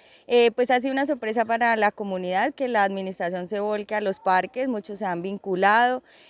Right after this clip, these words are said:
eh, esperamos contagiarlos todavía más de este ánimo de embellecer a la ciudad, de recibir este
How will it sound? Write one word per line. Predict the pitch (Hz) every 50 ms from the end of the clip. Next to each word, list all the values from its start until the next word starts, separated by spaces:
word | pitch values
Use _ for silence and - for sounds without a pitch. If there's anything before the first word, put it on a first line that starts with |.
| _ -
eh, | 190 208 208 202 196 -
esperamos | - 202 - - 202 190 190 196 214 -
contagiarlos | - 226 214 208 - 190 185 185 190 185 180 180 185 196 208 190 -
todavía | - 196 196 180 170 175 170 180 185 185
más | 190 196 196 196 196 202 185
de | 202 196 190 190
este | 190 - _ - 202 196 196 185 - - 170 170 - _ -
ánimo | 190 202 208 214 214 208 202
de | 190
embellecer | 185 185 180 175 165 170 160 180 175 175
a | 175
la | 190 202 202
ciudad, | - 196 175 180 185 202 220
de | 214 202 202
recibir | 185 185 180 - 180 175 170 170
este | 185 185 - - 202 196